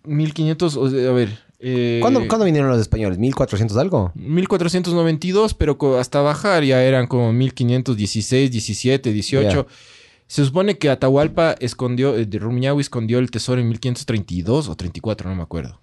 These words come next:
Speaker 2: Ya.
Speaker 1: Ya, pasan unos años y ahí es cuando Valverde agarra y, y ya hace el mapa. Entonces, desde ahí, <clears throat> desde los mil quinientos, mil seiscientos,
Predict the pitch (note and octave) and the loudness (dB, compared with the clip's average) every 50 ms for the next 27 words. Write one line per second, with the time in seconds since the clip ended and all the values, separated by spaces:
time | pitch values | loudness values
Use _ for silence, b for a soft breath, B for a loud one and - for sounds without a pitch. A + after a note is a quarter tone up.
0 | _ _ - - G#2+ G#2+ G2+ F#2+ - - _ _ _ _ _ _ _ _ _ _ | _ _ -4 0 0 2 0 0 -4 -10 _ _ _ _ _ _ _ _ _ _
1 | _ _ _ - G2 G#2+ F#2+ - - _ _ _ _ - D3+ E3 - - E3 E3 | _ _ _ -6 -4 -4 -4 -4 -8 _ _ _ _ -2 -2 -2 0 -2 -2 -2
2 | E3+ E3+ E3+ E3 E3+ F#3 F#3+ G3 G3 G3 F3+ E3+ - - - _ - - G#2 G#2 | -2 -2 0 0 0 0 0 0 -2 -2 -4 -6 -8 -12 -18 _ -8 -6 -4 -2
3 | G#2 A#2+ C3+ D#3+ D3+ - C3+ B2+ B2 A#2+ A2+ A2 G#2+ G#2+ G#2+ A#2+ B2+ C3 C3+ C3 | 0 2 2 0 0 0 0 0 0 0 0 0 0 2 2 2 2 2 2 2
4 | A#2 G#2+ G#2 G#2 A2 B2 B2+ B2 B2 A2 G#2 G2 G#2 D2+ G2 G#2 G2+ G#2+ G#2 G2+ | 0 0 0 0 -2 0 0 0 0 0 0 -2 -4 -4 -4 -4 -2 -2 -4 -4
5 | - F#2 G#2+ A2 - - B2 G#2+ G#2 G#2 G#2+ A2 G#2+ - - - - - _ _ | -4 -4 -4 -4 -4 -4 -4 -2 -2 -2 -2 -2 -4 -6 -10 -14 -16 -20 _ _
6 | _ - A#2+ - D3 C#3 D3+ D3 B2+ A2 D3 E3 F#3 F3 F3+ F3 B2+ A#2 C3 D3+ | _ -4 -2 -2 -2 -2 -2 -4 -2 0 0 0 0 0 -2 -2 0 0 -2 -2
7 | C3 - - b b b b b b b b b b b - - - A#3 A3 G3 | -4 -6 -8 b b b b b b b b b b b -6 -2 -2 0 2 2
8 | F3+ B2+ G2 F#2 B2+ A#2 A#2+ B2+ C3 A#2+ B2 C3+ D#3 F3 F3+ - - D3 B2+ C3 | 0 0 -2 -4 -4 -4 -2 -2 -2 0 0 0 0 0 -2 -4 -4 -2 -2 0
9 | C#3+ D3+ D3 C#3 A2 A2+ C3 C3+ C3+ - C#3+ B2+ - C3 A2+ G2 - - - F#2 | -2 -2 -2 -4 -4 -4 -4 -4 -4 -4 -4 -4 -4 -4 -6 -6 -8 -12 -18 -20
10 | - - | -20 -20